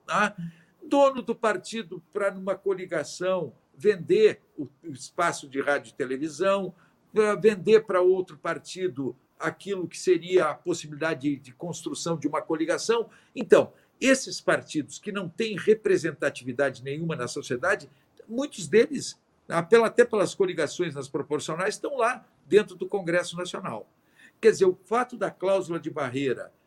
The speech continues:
e do, da, da proibição de coligação nas proporcionais, nas eleições proporcionais, é uma forma de começar a reverter esse quadro, mas vai algum tempo pra isso acontecer, tá? E eu não tenho dúvida,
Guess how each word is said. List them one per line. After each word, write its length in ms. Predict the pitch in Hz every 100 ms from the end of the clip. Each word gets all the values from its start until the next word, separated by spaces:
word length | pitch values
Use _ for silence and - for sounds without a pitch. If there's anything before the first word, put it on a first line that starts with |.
| _ _
e 100 | 185
do, 300 | 170 147 190
da, 240 | 185 175 160
da 160 | 160
proibição 640 | - 196 185 156 - 180
de 100 | 147
coligação 580 | - 175 156 139 127 156
nas 160 | 135 120
proporcionais, 840 | 123 110 117 - 95 123 170 151
nas 140 | 127 127
eleições 380 | 123 113 143
proporcionais, 880 | - 107 - 113 - 135 180 185 - - -
é 80 | -
uma 180 | 196 190
forma 400 | - 214 220 220
de 140 | 185
começar 880 | - 233 220 196 175 - 214 220 220
a 20 |
reverter 480 | 208 208 208 175 202
esse 220 | 196 -
quadro, 500 | - 196 196 123 117 _ _ -
mas 380 | 180 196 151
vai 300 | 131 147 160
algum 360 | 190 202 170 226 _
tempo 360 | - 254 247 165
pra 220 | - 147
isso 220 | 151 -
acontecer, 640 | 127 139 131 120 - 98 - _ _
tá? 260 | - 147 165 _ _
E 80 | -
eu 140 | 196 240
não 140 | -
tenho 260 | - 285 254
dúvida, 540 | 180 208 151 120 98